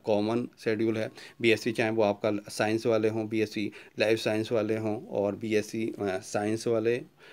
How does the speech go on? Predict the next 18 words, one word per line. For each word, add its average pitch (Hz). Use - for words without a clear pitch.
एग्रीकल्चर 110
वाले 107
हों, 110
ये 113
बीएससी 107
पैरामेडिकल 104
वाले 110
हों, 107
और 113
including 113
बीआरटीटी, 110
बीएससी 107
नर्सिंग, 110
बीएससी 104
एग्रीकल्चर 107
और 110
बीकॉम 98
वाले 92